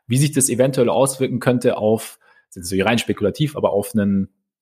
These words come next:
potenziellen Trademarkt oder wie auch immer, ob da, ob da irgendwo vielleicht, ob man dann doch,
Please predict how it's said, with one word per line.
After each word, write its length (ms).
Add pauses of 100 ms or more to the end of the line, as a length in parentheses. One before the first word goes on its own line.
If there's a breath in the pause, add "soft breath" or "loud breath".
(240)
potenziellen 440
Trademarkt 580
oder 160
wie 100
auch 60
immer, 180
ob 120
da, 280
ob 100
da 100
irgendwo 420
vielleicht, 420
ob 100
man 120
dann 120
doch, 300